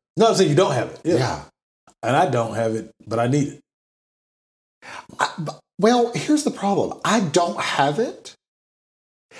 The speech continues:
Speaker 2: So, okay, when I was in, when I was in college, there was, I was a smoker. And there was a, my second year, there was a picnic, actually, really either year,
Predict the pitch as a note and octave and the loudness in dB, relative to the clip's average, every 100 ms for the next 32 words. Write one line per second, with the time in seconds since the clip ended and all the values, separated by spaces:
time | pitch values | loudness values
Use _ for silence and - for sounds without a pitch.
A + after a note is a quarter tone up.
0 | - - - - A3 G3+ E3+ C3 - - | -12 -12 -6 2 4 4 2 0 -4 -8
1 | E3 F3 A#3 B3+ A3+ D#3+ - _ _ _ | 0 4 4 4 0 -4 -12 _ _ _
2 | F#3 F#3 A#3 A3+ D3 A#2 - D#2 - - | 2 4 4 2 2 0 -2 -10 -14 -18
3 | _ _ _ _ _ _ _ _ _ _ | _ _ _ _ _ _ _ _ _ _
4 | _ _ _ _ - A#2+ D3 E3 D#3 C#3 | _ _ _ _ -14 -2 2 4 4 4
5 | B2+ C#3+ D#3+ C3 B2 G#2 - - _ _ | 4 2 2 2 0 -2 -4 -18 _ _
6 | - - D3 C#3+ E3+ E3+ D3+ B2+ - A#2+ | -10 0 2 4 2 4 4 2 0 2
7 | A#2 A2 A2+ C3+ C#3+ C3+ F#3 F#3 C3 B2 | 2 2 0 2 2 4 2 2 2 2
8 | A#2 A2+ G#2 G#2+ D#3 A#2+ F#2+ D#3 E3+ B2+ | 4 2 0 -2 -2 -2 0 0 4 2
9 | A2+ - - - C3 B2+ A2 A#2 G#2 G2+ | 0 -4 -18 -2 0 2 2 0 0 -2
10 | F#2+ | -4